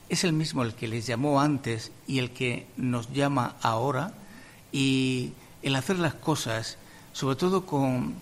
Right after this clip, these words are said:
con desparpajo, con, con esperanza, con confianza en los laicos también, y sobre todo no olvidarse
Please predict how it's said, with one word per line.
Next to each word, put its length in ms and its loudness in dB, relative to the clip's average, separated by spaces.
con 220 0
desparpajo, 1080 0
con, 440 0
con 160 0
esperanza, 640 0
con 180 2
confianza 920 0
en 140 -2
los 180 -4
laicos 600 -4
también, 500 0
y 100 -2
sobre 280 2
todo 420 0
no 360 2
olvidarse 720 0